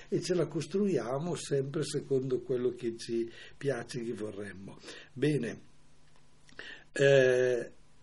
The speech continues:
le persone senza uno spirito che li unisce non riescono a cooperare, non riescono a produrre. Eh, la democrazia, se non c'è uno spirito che lega,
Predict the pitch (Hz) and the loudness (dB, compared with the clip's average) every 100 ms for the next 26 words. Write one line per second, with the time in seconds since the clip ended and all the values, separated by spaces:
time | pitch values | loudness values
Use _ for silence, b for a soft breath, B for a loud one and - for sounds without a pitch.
0 | - - - - - - 131 160 - 135 | -20 -20 -20 -20 -20 -6 2 4 8 8
1 | - - 120 131 101 110 135 139 139 139 | 6 2 4 4 4 0 0 2 2 2
2 | 131 131 123 123 117 - - 151 117 110 | 2 2 2 2 -4 -6 -4 0 0 0
3 | 110 123 - 117 117 120 131 113 - 110 | 0 -2 -2 -4 -4 -2 -4 -4 -4 -4
4 | 113 131 151 147 113 - 110 110 - 113 | -2 -4 -2 -4 -4 -6 -6 -6 -4 -4
5 | 117 117 107 107 87 110 - B B B | -2 -4 -4 -6 -8 -12 -12 B B B
6 | B 139 151 151 131 120 - 127 117 117 | B 2 2 2 -2 -2 0 0 0 -4
7 | 110 - 123 - 110 113 117 110 107 98 | -8 -6 -8 -6 -2 -2 -2 -4 -6 -6
8 | 104 B B B B B - 131 120 120 | -10 B B B B B -8 -2 0 0
9 | 117 - - 190 123 131 139 139 135 - | -2 -6 -16 -4 2 4 4 2 0 -2
10 | 127 - - 131 117 117 131 151 - - | -4 -4 -2 2 2 0 -4 -8 -16 -18
11 | - - - - - 131 120 117 - 139 | -20 -20 -20 -20 -10 -6 -4 -6 2 4
12 | 127 120 - - 131 131 123 110 120 127 | 4 2 -10 -10 -6 -4 -4 -4 -4 -4
13 | 113 120 107 107 | -2 -2 -2 -10